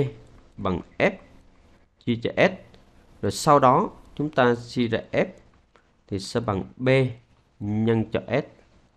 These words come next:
Đúng không các em? Rồi. Vậy thì, à, chúng ta thấy B có rồi,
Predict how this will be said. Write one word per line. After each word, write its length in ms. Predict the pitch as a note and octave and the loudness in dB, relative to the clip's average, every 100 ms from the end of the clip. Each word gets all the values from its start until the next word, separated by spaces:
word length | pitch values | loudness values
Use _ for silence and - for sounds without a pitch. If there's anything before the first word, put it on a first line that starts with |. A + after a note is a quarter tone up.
| _ - | _ -12
Đúng 140 | B2+ | -8
không 100 | B2+ | -4
các 80 | B2 | 0
em? 160 | A2+ A#2 - - _ - | 0 -2 -8 -20 _ -10
Rồi. 160 | F2 - - _ - - | -8 -8 -14 _ -20 -4
Vậy 120 | G#2+ | 0
thì, 300 | C3+ C3 A#2+ - - - - | 4 4 2 -4 -20 -20 -6
à, 120 | G#2 G2+ | -4 -2
chúng 140 | F#3+ | 2
ta 100 | E3 | 2
thấy 180 | D3 E3+ | 4 0
B 160 | F3 D#3 D#3 | 6 8 8
có 140 | D#3 G3 | 4 4
rồi, 240 | D3+ C3 | 6 6